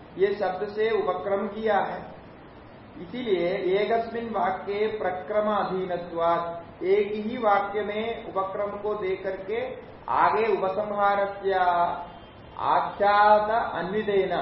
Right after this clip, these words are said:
उपसंहार किया। उपसंहार के समय ना इच्छेद उद्यंतमादित्य इत्यादि बहुत सारे निषेध भी बताया, एक नहीं और भी निषेध है वहां इत्यादि उपसंहार में कहा गया। तो आख्यात अन्वितेन नया दृष्टः,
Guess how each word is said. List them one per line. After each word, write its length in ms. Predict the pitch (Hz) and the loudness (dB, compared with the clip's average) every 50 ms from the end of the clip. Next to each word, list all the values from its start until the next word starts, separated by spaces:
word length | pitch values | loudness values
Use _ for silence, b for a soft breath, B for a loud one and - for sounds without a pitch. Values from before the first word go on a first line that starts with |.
| - - - - - - - - - - | -4 -6 -12 -14 -16 -18 -18 -18 -16 -12
उपसंहार 640 | 165 180 202 202 214 208 202 190 190 190 196 202 208 | -6 -4 -4 -2 -2 -2 0 2 4 6 6 6 4
किया। 540 | - - 190 185 180 165 123 - - - - - - - - - - - | 2 0 -2 0 0 0 0 0 -4 -8 -12 -14 -16 -18 -20 -16 -8 -6
उपसंहार 480 | 190 190 190 190 190 196 196 190 196 190 | -6 -4 -4 -2 0 2 4 4 4 4
के 120 | 190 202 | 2 -4
समय 260 | 190 190 190 190 226 | -6 -6 -6 -6 -6
ना 220 | 254 214 196 190 190 | -6 -4 -2 -2 -2
इच्छेद 380 | 190 185 - - 190 190 185 | -2 -4 -4 -4 -4 -2 -2
उद्यंतमादित्य 920 | 185 180 180 165 - - 185 180 180 185 180 180 175 175 175 175 170 214 | -2 -2 -2 -4 -6 -8 -8 -6 -6 -4 -4 -2 -2 -2 -2 -4 -4 -4
इत्यादि 380 | 202 190 - 185 180 180 180 180 | -4 -4 -2 -2 -2 -2 -2 0
बहुत 240 | 175 170 170 170 170 | 0 -2 -2 0 0
सारे 180 | 175 175 175 | 0 0 0
निषेध 420 | 175 170 165 - 175 175 175 170 165 | -2 -4 -8 -8 -6 -6 -6 -6 -6
भी 80 | 170 | -6
बताया, 480 | 160 - - - 123 113 104 101 - - | -6 -8 -8 -6 -6 -8 -8 -8 -8 -6
एक 280 | 160 180 196 196 220 208 | -2 -2 -2 -2 -2 -4
नहीं 140 | 208 214 | -4 -4
और 220 | 196 175 170 170 170 | -2 -2 -2 -2 -2
भी 80 | 190 | -4
निषेध 320 | 180 170 175 180 170 151 139 | -6 -6 -8 -10 -10 -8 -8
है 100 | 117 101 | -8 -6
वहां 160 | 107 - - - - - - - - - - - - - - - - - - - - - - - - - | -8 -8 -10 -12 -14 -16 -18 -20 -20 -20 -20 -20 -20 -20 -20 -20 -20 -20 -20 -20 -20 -18 -14 -14 -12 -12
इत्यादि 400 | 180 170 - 214 214 214 208 214 | -10 -2 2 4 4 4 4 2
उपसंहार 580 | 214 208 208 208 208 208 208 208 208 208 208 214 | 0 -2 0 0 0 0 4 4 6 6 6 4
में 100 | 220 202 | 0 0
कहा 300 | 185 180 180 180 175 175 | -2 0 2 2 2 2
गया। 260 | 170 160 156 160 170 220 254 294 - - - - - - - - | 0 0 0 0 0 0 -4 -6 -8 -12 -16 -18 -18 -16 -8 -2
तो 80 | 208 | 0
आख्यात 680 | 233 - 139 165 180 190 - - - 220 220 226 226 233 | 0 2 4 4 4 4 2 0 2 4 6 6 6 6
अन्वितेन 680 | 240 226 226 214 214 214 208 214 214 214 220 240 214 196 | 6 6 4 2 0 0 2 2 2 2 2 0 -2 -2
नया 300 | 180 180 190 202 208 208 | -2 0 2 2 2 2
दृष्टः, 440 | - - - - - - - 117 | 2 0 -4 -6 -8 -6 -6 -6